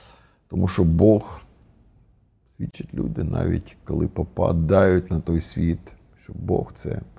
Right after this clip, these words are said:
велика, сильна любов. Амінь.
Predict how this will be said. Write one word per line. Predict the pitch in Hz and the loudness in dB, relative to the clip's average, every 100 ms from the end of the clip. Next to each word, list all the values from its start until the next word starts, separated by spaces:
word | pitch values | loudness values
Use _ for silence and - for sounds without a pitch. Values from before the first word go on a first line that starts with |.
| - - - - _ - | -20 -20 -20 -20 _ -2
велика, | 73 80 92 - - | 4 4 4 0 -10
сильна | - - 78 80 - - - - - - - | -8 -2 0 0 0 -4 -6 -12 -20 -20 -12
любов. | 69 - - - - - _ _ _ - | -6 -6 -6 -10 -14 -20 _ _ _ 6
Амінь. | 95 95 76 | 8 8 6